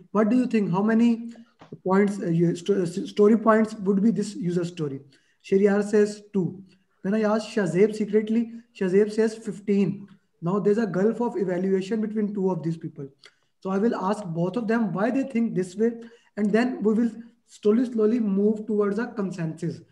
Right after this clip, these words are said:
where we can have a consensus, okay,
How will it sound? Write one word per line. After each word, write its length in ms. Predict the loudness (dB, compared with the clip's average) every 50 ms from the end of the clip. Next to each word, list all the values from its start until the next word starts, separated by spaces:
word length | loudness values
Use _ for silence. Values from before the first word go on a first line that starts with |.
| _ _ _ _ 0
where 200 | 4 4 4 4
we 140 | 4 0 0
can 200 | 0 -2 -2 -2
have 220 | -4 -4 -4 -4
a 140 | -6 -6 -8 -12 -18 -20 _ _ _ -6
consensus, 760 | -6 -4 -4 -4 -4 -4 -4 -6 -6 -10 -10 -12 -14 -20 _ _ _ _ _ _ _ _ _ _ _ _ _ _ _ _ _ _ _ -10
okay, 400 | -6 -4 -2 -2 -2 -4 -8 -16